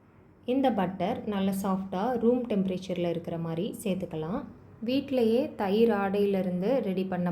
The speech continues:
பட்டர் தான் இது. தயிர் ஆடையிலிருந்து எப்படி வீட்டிலேயே ஈஸியா பட்டர் எடுக்கலாங்கிற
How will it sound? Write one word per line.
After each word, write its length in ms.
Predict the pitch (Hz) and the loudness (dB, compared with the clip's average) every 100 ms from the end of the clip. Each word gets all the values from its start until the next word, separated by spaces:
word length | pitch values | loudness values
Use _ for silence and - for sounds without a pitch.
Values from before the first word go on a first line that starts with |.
| 175 | -2
பட்டர் 340 | 175 180 175 175 | -4 -4 -6 -4
தான் 160 | 175 160 | -4 0
இது. 160 | 165 226 - - - - - | 0 0 -2 -12 -20 -12 0
தயிர் 300 | 226 262 302 - | 2 4 4 2
ஆடையிலிருந்து 720 | 208 208 202 196 190 190 185 247 277 202 | 0 2 2 2 2 4 4 4 4 0
எப்படி 260 | 190 202 202 | 2 2 4
வீட்டிலேயே 460 | 202 202 190 185 196 202 | 2 0 2 2 4 4
ஈஸியா 400 | 185 185 180 170 190 285 190 | 2 0 0 0 0 -2 -2
பட்டர் 300 | 190 185 185 180 | -4 -2 -2 0
எடுக்கலாங்கிற 640 | 170 175 175 180 175 165 | 0 0 0 2 0 2